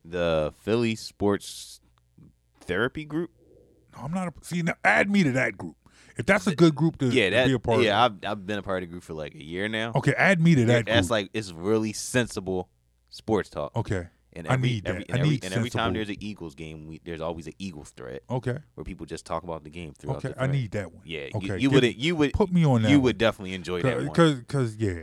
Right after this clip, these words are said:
Speaker 2: I, I, I need
Speaker 1: They
Speaker 2: that.
Speaker 1: talk all four teams.
Speaker 2: All right, I,
Speaker 1: All
Speaker 2: I, I
Speaker 1: lo-,
Speaker 2: like four for
Speaker 1: logical,
Speaker 2: four. I like
Speaker 1: logical
Speaker 2: four
Speaker 1: talk.
Speaker 2: for four. I'll take that. I'll take that. But in the, in the end, free Ja. Hashtag free Ja. Let him go. Let Ja be free.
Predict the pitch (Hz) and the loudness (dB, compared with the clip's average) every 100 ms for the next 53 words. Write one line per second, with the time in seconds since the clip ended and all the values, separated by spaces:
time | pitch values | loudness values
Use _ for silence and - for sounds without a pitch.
0 | 87 113 117 127 - 127 143 113 95 110 | -2 0 2 -2 -2 0 2 2 4 4
1 | 101 110 110 - 104 101 - 95 80 73 | 6 6 6 6 2 2 -2 -8 -8 -8
2 | 139 147 147 190 - 98 101 98 98 98 | -2 -2 -2 -8 0 4 4 6 6 6
3 | 135 - 117 95 101 110 98 107 101 92 | 2 0 0 2 2 2 2 0 0 0
4 | 90 _ _ - 117 135 143 - 113 85 | -4 _ _ -6 -2 0 -2 -2 -2 -2
5 | 71 - 95 127 - 135 - 143 - _ | -6 -6 -4 -4 -4 -8 -8 -14 -14 _
6 | _ _ _ 135 - 101 90 - - 127 | _ _ _ -6 -6 -8 -8 -14 -6 -2
7 | 170 151 117 147 156 110 98 95 156 156 | 0 0 -2 -2 -2 -2 -4 -2 4 4
8 | 101 98 90 87 - _ _ - 139 - | 4 -2 -4 -8 -14 _ _ -2 -2 -2
9 | 123 110 - 104 92 98 95 123 110 95 | -4 -4 -2 -4 -2 -4 -2 -2 -2 -4
10 | 87 87 113 104 104 98 92 92 - 98 | -6 -4 -6 -4 -4 -4 -4 -10 -12 -12
11 | 95 | -12